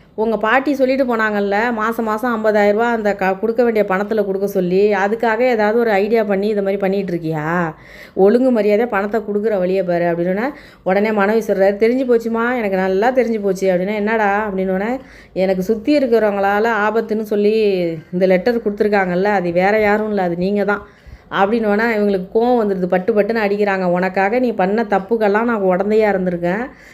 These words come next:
எவ்வளவு பண்ணியிருப்பேன் உனக்காக, என்னையே சந்தேகப்படுறியா?" அப்படின்னு சொல்லிட்டு, "ஆமா, நான் நகையை திருடினேன்ல, அதனால உங்களுக்கு பிரச்சனை வந்துச்சுல, அதனால நீங்களும் பார்வதி ஆண்டியும் சேர்ந்து ஏதோ பிளான் பண்ணி தான் இந்த லெட்டரை யார் மூலியமாவோ கொடுத்து அனுப்பியிருக்கீங்க, இதனால தான் நான் இப்ப குழம்பி போய் நிக்கிறேன்." அப்படின்னோடனே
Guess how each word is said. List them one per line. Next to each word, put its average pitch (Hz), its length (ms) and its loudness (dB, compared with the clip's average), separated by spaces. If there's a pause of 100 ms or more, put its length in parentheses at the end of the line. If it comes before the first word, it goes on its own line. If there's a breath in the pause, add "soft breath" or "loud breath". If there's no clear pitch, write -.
எவ்வளவு 214 400 2
பண்ணியிருப்பேன் 220 520 0
உனக்காக, 185 480 -2
என்னையே 220 420 0
சந்தேகப்படுறியா?" 180 720 0 (120)
அப்படின்னு 175 300 -4
சொல்லிட்டு, 165 400 -4 (340 loud breath)
"ஆமா, 208 360 0 (300)
நான் 170 200 -2
நகையை 196 320 2
திருடினேன்ல, 214 540 -2
அதனால 202 480 -2
உங்களுக்கு 214 260 -4
பிரச்சனை 190 360 0
வந்துச்சுல, 196 360 -2
அதனால 196 520 0
நீங்களும் 247 440 0
பார்வதி 214 460 0
ஆண்டியும் 190 320 -4
சேர்ந்து 208 340 -2
ஏதோ 214 180 2 (120)
பிளான் 208 280 0
பண்ணி 208 160 0
தான் 226 220 0
இந்த 202 160 2
லெட்டரை 202 260 0
யார் 190 240 0
மூலியமாவோ 202 520 0
கொடுத்து 208 260 -2
அனுப்பியிருக்கீங்க, 170 520 -2 (560 loud breath)
இதனால 190 380 4
தான் 220 100 0
நான் 233 180 0
இப்ப 185 200 2
குழம்பி 202 220 0
போய் 185 180 -2
நிக்கிறேன்." 180 400 -2
அப்படின்னோடனே 185 480 -2